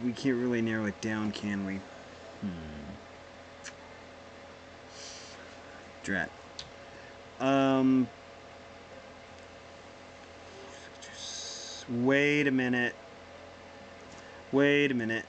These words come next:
wait a minute. See, we have two six two six. That means this has to be four. We got it.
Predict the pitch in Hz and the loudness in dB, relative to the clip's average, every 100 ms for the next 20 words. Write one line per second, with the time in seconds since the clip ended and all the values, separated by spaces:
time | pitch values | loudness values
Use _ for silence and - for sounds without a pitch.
0 | - 117 113 104 101 - - 135 123 - | -6 -2 0 0 0 -4 2 4 4 6
1 | 143 - - - 139 131 - - - 147 | 4 6 2 2 4 4 6 2 6 6
2 | 139 120 - - - - - - - - | 8 6 2 -2 -2 -2 -8 -16 -16 -16
3 | - - 120 123 117 120 107 107 - 110 | -6 2 4 4 2 2 2 -2 -2 0
4 | 98 90 - - - - - - - - | 0 -2 -10 -14 -16 -16 -16 -14 -16 -16
5 | - - - 127 117 117 113 110 | -16 -16 -4 0 2 4 2 2